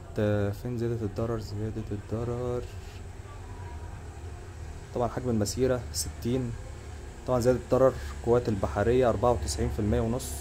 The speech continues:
وخفض ضرر القوات البحرية القادم حوالي واحد وتمانين في المية. طبعًا أنا ممكن ألعب فيهم يعني الاتنين، ممكن برضه أزود ال-، خفض الضرر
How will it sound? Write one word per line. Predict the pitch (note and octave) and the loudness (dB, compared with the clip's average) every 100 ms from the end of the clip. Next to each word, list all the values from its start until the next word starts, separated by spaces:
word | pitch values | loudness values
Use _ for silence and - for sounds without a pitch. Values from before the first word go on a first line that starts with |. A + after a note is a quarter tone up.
| - - - - - - - - - - - - - | -8 -8 -8 -8 -8 -8 -10 -8 -8 -8 -10 -8 -8
وخفض | A2+ C3 C3 A2 - - - A#2 | 0 4 4 2 -8 -10 -4 2
ضرر | B2+ A2+ | 4 4
القوات | B2+ B2+ | 2 0
البحرية | A2 G#2+ A#2 B2 | 0 0 2 2
القادم | - B2+ B2 C3 A#2+ A2+ - - | 2 2 2 0 -2 -6 -10 -2
حوالي | A2+ A#2+ | 2 4
واحد | A#2 B2 - | 4 2 0
وتمانين | G#2+ G#2+ G2+ A2+ A#2+ A2+ - - - - - - - | -2 0 0 0 0 -4 -6 -12 -12 -12 -12 -10 -2
في | |
المية. | A2 G#2 G2 F#2 - - - - - - - - - - - - | 2 4 2 0 -6 -10 -12 -14 -14 -14 -14 -12 -12 -12 -12 -2
طبعًا | C3 C3+ | 2 4
أنا | B2 A#2 | 4 2
ممكن | B2+ - | 0 2
ألعب | C3 B2 | 4 4
فيهم | G#2 B2+ A2 | 2 0 2
يعني | G2+ G2+ | 2 2
الاتنين، | F#2+ F#2+ F#2+ F#2+ | 0 -2 -2 -2
ممكن | G2+ G#2+ G#2 | -2 0 2
برضه | G2 G#2+ G#2+ | 2 0 0
أزود | A2 A2 G2 | 0 0 0
ال-، | F#2+ F#2+ F#2+ | 0 0 -2
خفض | - A#2+ A2+ | -2 -2 0
الضرر | G2 B2 E3+ | 0 2 0